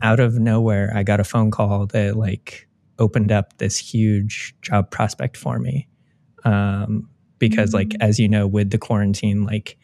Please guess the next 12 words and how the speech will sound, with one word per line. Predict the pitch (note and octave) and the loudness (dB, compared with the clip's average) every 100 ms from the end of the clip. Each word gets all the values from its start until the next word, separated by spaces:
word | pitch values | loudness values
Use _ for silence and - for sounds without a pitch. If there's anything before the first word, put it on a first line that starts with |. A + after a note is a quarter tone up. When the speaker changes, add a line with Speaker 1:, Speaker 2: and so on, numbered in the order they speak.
| _ _ _ _ | _ _ _ _
Speaker 1:
you | - G2+ | -2 0
know, | F#2 | 2
as | G#2 - | 0 0
a | |
freelancer, | - A2 G2 F#2+ G2 - F#2+ F#2+ - _ _ _ _ _ | 0 0 2 2 0 0 -2 -2 -6 _ _ _ _ _
all | G#2+ G#2+ | 2 4
of | G#2 G2+ | 4 2
my | G#2 G2+ G2+ G2 - _ | 2 4 2 0 -6 _
jobs | - G#2 G2 - | -2 0 0 -2
basically | A2+ F#2+ - - F#2+ | 0 0 0 -2 -2
disappeared | F#2+ G2 - - F2 F#2 | -2 -4 -4 -4 -2 0
overnight. | A2 G2+ G2+ F2 - | 2 4 2 0 -4